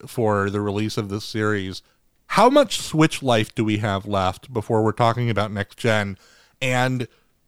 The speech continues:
is there enough time to squeeze out two, like, fairly large Fire Emblem experiences left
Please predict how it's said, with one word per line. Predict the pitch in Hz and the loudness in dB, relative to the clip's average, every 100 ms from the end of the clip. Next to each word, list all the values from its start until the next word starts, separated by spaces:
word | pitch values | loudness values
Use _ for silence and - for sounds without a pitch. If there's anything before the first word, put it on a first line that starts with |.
| 147 | 0
is | 151 143 | 2 4
there | 160 151 | 6 6
enough | 139 131 | 6 2
time | - 139 127 127 | 2 0 2 0
to | 120 | -4
squeeze | - - 131 123 113 | -4 -2 0 2 2
out | 110 110 - | 2 2 -4
two, | - 143 117 110 110 110 135 | -6 -2 0 -2 -4 -8 -4
like, | 117 101 | -4 -4
fairly | - 120 113 113 107 | -2 2 2 2 -2
large | 104 107 104 107 107 - | -4 0 4 4 0 -4
Fire | - 107 107 104 | -4 0 2 0
Emblem | 101 98 98 | -2 -4 -8
experiences | - - 107 104 101 101 101 98 | -10 -4 -2 -2 -4 -8 -12 -6
left | 104 104 - | -2 -2 -4